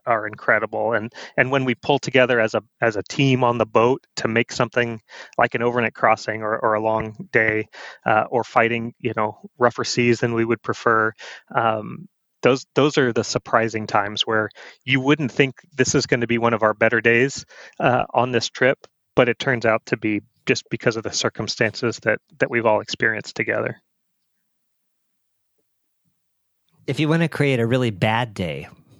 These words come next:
Speaker 2: how would you, how would you plan that? <laughs>
Speaker 1: Uh, bad, bad days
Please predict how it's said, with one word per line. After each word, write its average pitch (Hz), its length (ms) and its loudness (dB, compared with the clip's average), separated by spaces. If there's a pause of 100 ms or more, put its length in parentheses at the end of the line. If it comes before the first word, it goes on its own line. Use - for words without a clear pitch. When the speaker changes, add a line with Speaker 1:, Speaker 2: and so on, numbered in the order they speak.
(200)
Speaker 2:
how 127 200 0
would 113 160 0
you, 95 240 0 (260)
how 117 140 0
would 123 100 -2
you 113 80 -2
plan 113 300 0
that? 92 260 -2 (220)
<laughs> 185 80 2 (880)
Speaker 1:
Uh, 165 400 6 (420)
bad, 180 400 4
bad 170 180 6
days 196 340 4